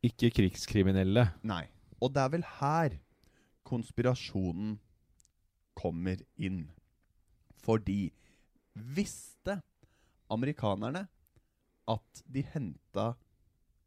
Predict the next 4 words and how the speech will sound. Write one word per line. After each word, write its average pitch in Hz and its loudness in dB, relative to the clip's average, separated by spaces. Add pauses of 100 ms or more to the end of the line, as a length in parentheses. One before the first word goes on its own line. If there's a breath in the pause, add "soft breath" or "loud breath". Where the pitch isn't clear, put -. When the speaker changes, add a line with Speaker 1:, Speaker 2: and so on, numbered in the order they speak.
(260)
Speaker 2:
folk 104 -4 (160)
med 110 -4
tilknytning 107 -8 (140)
til 101 -4